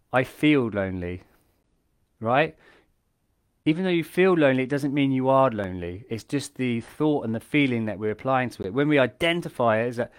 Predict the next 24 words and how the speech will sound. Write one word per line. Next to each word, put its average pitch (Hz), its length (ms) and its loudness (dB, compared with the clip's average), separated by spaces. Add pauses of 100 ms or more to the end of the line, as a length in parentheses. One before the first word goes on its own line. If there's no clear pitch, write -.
(200)
"I'm 131 260 4
all 120 200 -2
alone," 127 520 2 (580)
we 135 180 0
think 139 360 -2
that's 113 180 -6
who 120 180 -6
we 117 160 -6
are. 98 320 -6 (1400)
So 127 140 0
it's 131 120 0
really 170 360 4
important 131 680 -2
is 113 180 -6
to, 117 300 -2 (480)
to 117 360 -2 (320)
understand 139 680 2
where 123 100 2
you're 120 220 2
identifying 143 880 2
and 135 80 0
then 120 140 -2
to 117 260 -4
h-, 117 40 -16